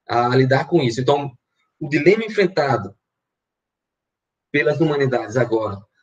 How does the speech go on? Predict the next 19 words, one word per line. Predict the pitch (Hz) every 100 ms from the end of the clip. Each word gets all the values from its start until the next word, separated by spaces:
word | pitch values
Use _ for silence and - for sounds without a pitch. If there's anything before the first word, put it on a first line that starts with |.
| _
na | 123 127
época, | 127 123 120 120 117 - _ _ _ _ _
é, | 113 110
do | 107 120
vírus | 117 135 131
planetário, | - 127 120 - 175 208 135 - _ _ _ _ _ -
já | 156 180
era | 220 226
o | 196
dilema | 202 156 226 240
enfrentado | - 185 - 175 175
por | 170
essas | 160 165 147
mesmas | 185 240 240 220
humanidades | 208 185 147 147 185 -
com | 196
relação | 190 185 - 180 180 220 - _ _ _
ao, | 151 165 175 180 175 160 _ _ 135 _ _ -
a, | 165 165 170